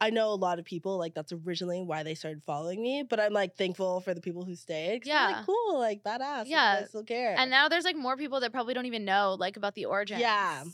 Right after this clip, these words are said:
Speaker 1: the origin
Speaker 2: And then they're just
Speaker 1: story.
Speaker 2: like, "What's up?
Speaker 1: And
Speaker 2: This
Speaker 1: I'm
Speaker 2: is
Speaker 1: like,
Speaker 2: great."
Speaker 1: "Hey, guys."
Speaker 2: You're like, "Hey, I'm here." So I have a question that I ask all my guests just to, like,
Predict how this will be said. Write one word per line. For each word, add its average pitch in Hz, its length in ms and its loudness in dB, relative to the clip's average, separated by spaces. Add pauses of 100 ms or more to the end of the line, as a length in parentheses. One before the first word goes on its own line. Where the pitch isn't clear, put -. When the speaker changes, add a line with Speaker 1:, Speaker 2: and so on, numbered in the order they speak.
(100)
Speaker 1:
the 202 100 2
origin 170 420 -4
Speaker 2:
And 233 160 -8
then 226 140 -4
they're 214 100 -4
just 214 200 -8
Speaker 1:
story. 208 80 -2
Speaker 2:
like, 202 100 -8
"What's 190 180 -6
up? 175 300 2 (100)
Speaker 1:
And 220 140 -4
Speaker 2:
This 254 60 -8
Speaker 1:
I'm 269 40 -8
Speaker 2:
is 285 60 -8
Speaker 1:
like, 294 120 -6
Speaker 2:
great." - 140 -10
Speaker 1:
"Hey, 320 160 -6
guys." 349 320 -6
Speaker 2:
You're 262 80 -8
like, 262 140 -8
"Hey, 339 400 -4
I'm 320 180 -4
here." 311 460 -6 (500)
So 277 360 2
I 220 80 4
have 294 80 2
a 403 40 2
question 269 300 -4
that 233 80 -6
I 220 60 0
ask 208 260 -2
all 202 100 -4
my 208 140 -4
guests 196 720 -4
just 214 240 -10
to, 214 60 0
like, 185 80 -2